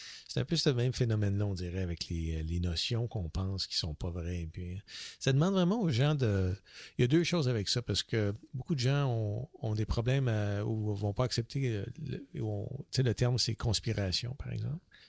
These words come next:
C'est un terme, euh, un buzzword, comme on dit en anglais, c'est un mot, euh, chaud. Et, euh, en même temps, ça amène à une réflexion. Euh, juste faire une analyse critique va amener à voir que depuis des temps,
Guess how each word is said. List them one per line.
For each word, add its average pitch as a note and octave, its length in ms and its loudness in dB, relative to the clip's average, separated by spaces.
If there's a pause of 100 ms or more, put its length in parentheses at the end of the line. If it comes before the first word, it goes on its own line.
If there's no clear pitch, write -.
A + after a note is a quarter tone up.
C'est - 100 -4
un G#2+ 80 0
terme, A2+ 360 0
euh, F2+ 360 0 (140)
un G2+ 120 -2
buzzword, G#2 600 2
comme A2+ 160 0
on G#2+ 80 -2
dit G#2 100 -2
en A2 80 0
anglais, G2 340 -2
c'est - 180 -4
un F2 100 -2
mot, G2 320 -2
euh, E2+ 60 -4
chaud. C#3+ 340 -4 (640)
Et, G#2+ 360 2
euh, G2 400 2 (140)
en A2 80 -2
même G#2+ 140 2
temps, B2+ 160 0
ça B2+ 120 0
amène A2 220 2
à A2+ 60 4
une G2+ 100 0
réflexion. A2+ 800 0
Euh, - 80 -4 (720)
juste C#3 240 -2
faire C#3 160 2
une A#2+ 100 0
analyse A2+ 380 2
critique - 440 -2
va G2+ 200 0
amener G#2 420 2
à F2+ 220 0
voir B2 400 -2
que A#2+ 300 2
depuis B2 540 0
des G#2 200 -2
temps, D3+ 280 2